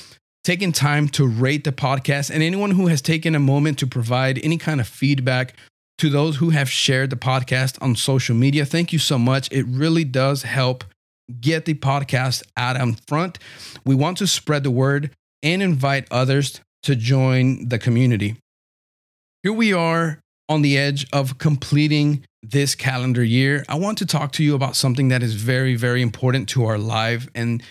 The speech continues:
how we live daily. I want to talk to you about the gateway to greatness. By now, many have already taken time to establish targets for next year,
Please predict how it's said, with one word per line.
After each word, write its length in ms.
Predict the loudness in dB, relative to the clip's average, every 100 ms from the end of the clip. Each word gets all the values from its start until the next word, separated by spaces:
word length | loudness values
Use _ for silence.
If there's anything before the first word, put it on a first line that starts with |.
| -14 -6
how 180 | -2
we 180 | 2 4
live 600 | 4 4 2 -2 -8 -6
daily. 440 | 0 2 2 0 0
I 60 |
want 160 | 0 0
to 40 |
talk 160 | -2 0
to 80 | 0
you 20 |
about 240 | 0 -2
the 80 | -2
gateway 640 | 0 0 0 0 0 0 -2 _ _ _
to 120 | -2
greatness. 800 | -2 -2 0 0 -2 -4 -4 -6 -10 _ _ _ _
By 160 | 0 2
now, 560 | 4 2 0 0 -2 -2
many 220 | -2 0
have 200 | 0 0
already 320 | 0 0 0 0
taken 340 | 0 2 0
time 360 | 0 0 2 0
to 160 | 0
establish 720 | 0 -2 -4 -2 -2 -2 -4 -4
targets 680 | -4 -2 0 0 -2 -4
for 180 | -4 -2
next 360 | -2 -4 -4 0
year, 420 | 2 2 0